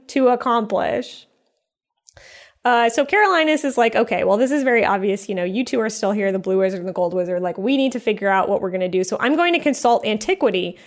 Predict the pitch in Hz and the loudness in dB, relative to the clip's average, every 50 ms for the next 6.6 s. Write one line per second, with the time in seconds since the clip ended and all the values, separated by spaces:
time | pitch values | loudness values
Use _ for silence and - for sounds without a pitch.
0 | - _ - 294 - - 226 247 254 269 277 311 311 302 311 302 269 262 220 214 | -8 _ -2 -2 0 2 2 2 2 2 2 2 0 2 2 2 2 4 4 2
1 | 214 214 - 233 202 208 208 190 - - - 262 302 311 262 208 - - - - | 2 2 0 -2 -2 -2 -2 -4 -4 -2 0 4 4 4 4 2 0 -4 -8 -10
2 | - - - - - - - _ _ _ _ - 240 247 254 269 285 294 285 247 | -12 -12 -12 -14 -16 -18 -20 _ _ _ _ -2 2 4 4 6 6 4 4 2
3 | - 233 240 214 226 254 285 277 262 233 220 190 - 208 202 202 - 262 240 240 | 2 0 -2 0 2 2 4 4 4 2 2 0 0 -2 -4 -2 -2 -4 0 0
4 | 226 220 208 190 185 180 190 196 190 - - - _ _ _ _ - 233 233 233 | 0 2 2 0 0 0 -2 -2 -6 -10 -12 -16 _ _ _ _ 0 0 2 2
5 | 240 220 202 202 208 196 185 196 214 196 208 - 262 247 233 196 196 214 202 - | 0 0 0 -2 -2 -4 -4 -4 -6 -8 -2 0 2 2 4 2 0 -4 -4 -4
6 | 190 196 190 180 190 196 262 254 220 190 170 - | -4 -4 -4 -6 -4 -2 0 0 0 0 -2 -6